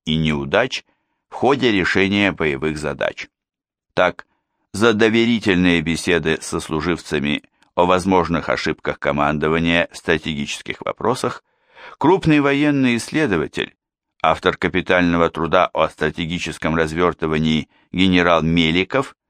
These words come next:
был обвинен в пораженчестве и заключен в тюрьму, где позднее и скончался. Аресты этих лиц наносили ущерб состоянию боеспособности частей и подразделений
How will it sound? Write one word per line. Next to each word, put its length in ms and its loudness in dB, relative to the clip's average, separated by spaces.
был 240 2
обвинен 560 0
в 100 -18
пораженчестве 1040 -2
и 120 2
заключен 600 0
в 100 -14
тюрьму, 560 -2
где 280 -2
позднее 680 2
и 160 -10
скончался. 680 -6
Аресты 500 2
этих 340 -2
лиц 320 -4
наносили 520 2
ущерб 580 -2
состоянию 720 0
боеспособности 880 -2
частей 460 -4
и 220 -6
подразделений 920 0